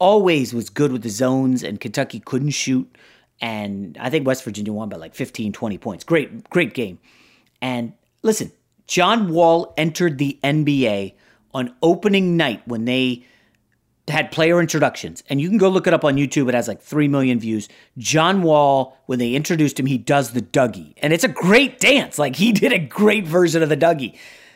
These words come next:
And folks, like, that may have been, like, his highlight in Washington. And I'm, I'm not hammering the guy. That's reality. Nine seasons, and you remove this past season when he was injured, John Wall won three playoff series.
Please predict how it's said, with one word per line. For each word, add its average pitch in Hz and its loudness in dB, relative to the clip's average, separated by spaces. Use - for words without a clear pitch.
And 139 -4
folks, 190 0
like, 123 -4
that 156 0
may 151 2
have 107 -4
been, 104 0
like, 101 -8
his 123 -6
highlight 127 -2
in 113 -4
Washington. 117 -8
And 170 0
I'm, 214 2
I'm 202 2
not 240 2
hammering 175 2
the 104 -6
guy. 92 -10
That's 160 -2
reality. 175 0
Nine 170 4
seasons, 214 0
and 123 -6
you 127 -2
remove 156 2
this 185 0
past 175 0
season 165 0
when 156 2
he 151 2
was 139 -2
injured, 117 -4
John 160 0
Wall 147 2
won 107 -6
three 131 -2
playoff 123 -4
series. - -18